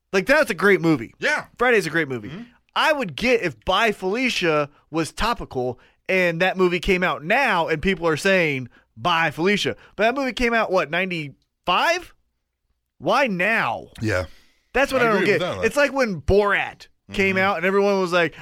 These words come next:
Speaker 1: "I like, how much?"
Speaker 2: Mm-hmm.
Speaker 1: and doing all that shit. It made sense 'cause the fucking movie was out.
Speaker 2: Yeah.
Speaker 1: But,
Speaker 2: God,
Speaker 1: like,
Speaker 2: I hated that. Everybody did that
Speaker 1: but,
Speaker 2: shit.
Speaker 1: like, in ten years, if people were like, "How much? I like," you know, they'd be like, "What? That doesn't make fucking sense." So that's
Speaker 2: Yeah.
Speaker 1: why I guess I don't get it.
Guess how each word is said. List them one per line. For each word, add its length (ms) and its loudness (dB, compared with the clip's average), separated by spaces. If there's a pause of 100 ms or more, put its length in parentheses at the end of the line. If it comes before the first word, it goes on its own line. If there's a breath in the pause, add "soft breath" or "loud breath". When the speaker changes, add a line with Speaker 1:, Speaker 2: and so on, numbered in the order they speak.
Speaker 1:
"I 640 4
like, 140 -2
how 260 2
much?" 460 4
Speaker 2:
Mm-hmm. 60 -6
Speaker 1:
and 80 -2
doing 180 6
all 100 4
that 180 2
shit. 220 -6
It 60 -4
made 200 0
sense 240 2
'cause 100 -6
the 80 0
fucking 240 -2
movie 240 2
was 140 2
out. 160 0
Speaker 2:
Yeah. 160 -4 (240 loud breath)
Speaker 1:
But, 140 2
Speaker 2:
God, 80 0
Speaker 1:
like, 160 0
Speaker 2:
I 80 -8
hated 240 -8
that. 140 -12
Everybody 340 -8
did 160 -16
that 40 -8
Speaker 1:
but, 80 4
Speaker 2:
shit. 60 4
Speaker 1:
like, 140 2
in 160 -4
ten 320 -2
years, 320 0
if 120 -4
people 240 0
were 220 4
like, 220 2 (300 loud breath)
"How 340 0
much? 460 0
I 180 2 (460)
like," 160 -6
you 80 0
know, 200 2 (520 loud breath)
they'd 120 -4
be 80 4
like, 160 0
"What? 380 0 (400)
That 200 -2
doesn't 200 -4
make 200 -4
fucking 280 -6
sense." 640 -4
So 180 -4
that's 280 0
Speaker 2:
Yeah. 80 -8
Speaker 1:
why 160 2
I 80 2
guess 240 -6
I 60 -4
don't 180 -12
get 140 -12
it. 160 -14